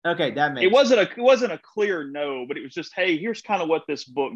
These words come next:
Speaker 2: did." And the one thing that I did change, and this was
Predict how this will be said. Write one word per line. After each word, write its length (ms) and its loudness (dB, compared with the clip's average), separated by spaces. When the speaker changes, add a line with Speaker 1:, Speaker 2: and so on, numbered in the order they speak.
Speaker 2:
did." 280 -8
And 200 -2
the 80 4
one 220 2
thing 200 0
that 80 2
I 160 2
did 280 -4
change, 640 -12
and 120 2
this 140 4
was 460 2